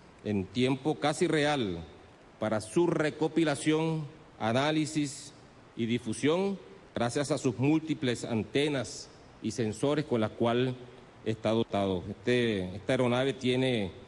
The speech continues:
está dotada de un radar multimodo de vigilancia marítima,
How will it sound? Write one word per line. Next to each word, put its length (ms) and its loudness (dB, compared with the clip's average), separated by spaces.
está 220 -2
dotada 380 2
de 60 2
un 120 2
radar 360 0
multimodo 720 2
de 100 2
vigilancia 600 0
marítima, 580 0